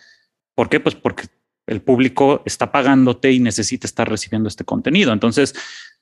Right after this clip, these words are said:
yo sí pienso que Netflix de pronto da malos pasos, produce cosas que, pues, la verdad no, no van a funcionar y,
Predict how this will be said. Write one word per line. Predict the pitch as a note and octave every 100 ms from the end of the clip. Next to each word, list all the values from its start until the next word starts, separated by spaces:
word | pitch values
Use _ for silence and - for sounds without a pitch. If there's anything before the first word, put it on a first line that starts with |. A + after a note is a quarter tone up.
| _ _ -
yo | G#2+ A#2
sí | C3+
pienso | D3 C#3+ C#3+
que |
Netflix | B2 C3 - C#3 C3+ - - _ _
de | A2+
pronto | A2+ B2+ B2+ C3 B2+ - -
da | - A#2+ B2+ B2
malos | C3 B2+ -
pasos, | C3+ B2 - C3+ B2+
produce | - A#2+ A#2 A#2 -
cosas | B2 A#2+ B2+ -
que, | A2
pues, | - G2 - -
la | A2+
verdad | G#2+ G#2+ A2+
no, | A#2 A#2 A2+ G#2+
no | A#2 A#2
van | A2+
a | A2+
funcionar | - A#2 C3 A#2+ A#2+ -
y, | F3 D#3+ D#3+